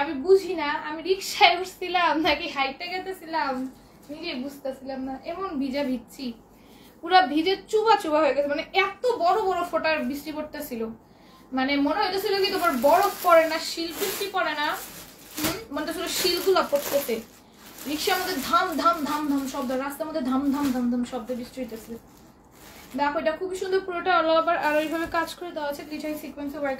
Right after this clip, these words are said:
আছে। আপু record life দেখি, আহ, বেশি দেখি, record লাইভই সবাই বেশি দেখে, দেখবা record লাইভে view বেশি হয়।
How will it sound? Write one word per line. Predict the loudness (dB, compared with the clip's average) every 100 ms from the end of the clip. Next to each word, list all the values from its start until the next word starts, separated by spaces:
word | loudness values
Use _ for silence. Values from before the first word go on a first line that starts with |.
| -6
আছে। | -6 -8
আপু | -8 -8
record | -6 -6 -6
life | -6 -6
দেখি, | -10 -10
আহ, | -14 -14 -10 -8 -8
বেশি | -10 -8 -8
দেখি, | -8 -10 -14 -14 -20 -20 -6
record | -2 0 0 2
লাইভই | 2 0 -2 -4
সবাই | -2 -2 -2
বেশি | -8 -8
দেখে, | -6 -6
দেখবা | -6 -4 -4
record | -6 -10 -8
লাইভে | -10 -10 -8
view | -6 -6
বেশি | -8 -10
হয়। | -14